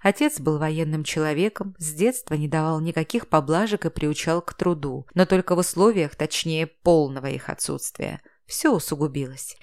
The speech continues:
и я часто сравнивал свой образ жизни со строгим режимом, где практически не было места эмоциям и чувствам, а только контролю и холодному расчёту.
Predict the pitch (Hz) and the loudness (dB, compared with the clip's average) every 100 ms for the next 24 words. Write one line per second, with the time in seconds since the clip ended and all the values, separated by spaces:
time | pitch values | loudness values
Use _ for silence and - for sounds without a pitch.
0 | - 262 262 254 202 160 - 151 - 160 | -2 4 4 4 2 0 -2 -6 -2 0
1 | 151 151 151 151 156 156 151 156 147 180 | 0 0 -2 0 2 4 4 0 0 0
2 | 226 196 175 151 147 156 160 151 147 156 | 0 -2 -4 -4 -4 0 0 0 -2 -2
3 | 135 147 139 135 151 151 156 160 156 - | -2 -4 -6 -10 -10 -6 -4 -2 -4 -6
4 | 160 165 - 160 156 190 202 190 165 156 | -8 -6 -6 -4 -2 -2 -2 -2 -2 -4
5 | - 156 151 156 - 151 151 151 - 147 | -2 -2 -2 -2 -2 -4 -4 -4 -4 -6
6 | - 160 151 151 - 156 - - 151 143 | -6 -10 -4 -2 0 0 -2 -4 -4 -2
7 | 190 233 220 - - - 147 135 147 151 | 0 0 -2 -6 -6 -2 0 0 -2 -2
8 | 147 147 139 - 139 139 - | -4 -4 -6 -6 -6 -6 -10